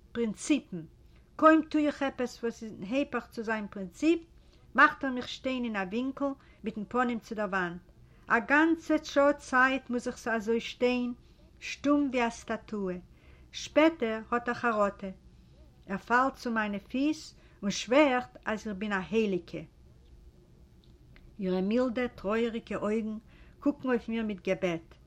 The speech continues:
איך קען איר נישט אנטקעגנקומען מיט דעם, וואס זי דארף, דריי איך אויס דעם שמועס צוריק צו איר שוואנגער.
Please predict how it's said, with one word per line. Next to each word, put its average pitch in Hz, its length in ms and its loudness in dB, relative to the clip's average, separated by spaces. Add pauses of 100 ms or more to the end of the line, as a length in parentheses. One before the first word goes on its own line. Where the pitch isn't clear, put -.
(340)
איך 202 180 -6
קען 285 220 4
איר 302 80 4
נישט 269 200 -2
אנטקעגנקומען 233 800 -4
מיט 208 140 -6
דעם, 214 340 -4
וואס 202 280 -6
זי 185 120 -6
דארף, 196 480 -2 (440)
דריי 247 260 4
איך 240 140 -4
אויס 240 340 2
דעם 220 120 -6
שמועס 233 560 -4
צוריק 233 360 -2
צו - 200 -12
איר 208 60 -6
שוואנגער. 190 640 -4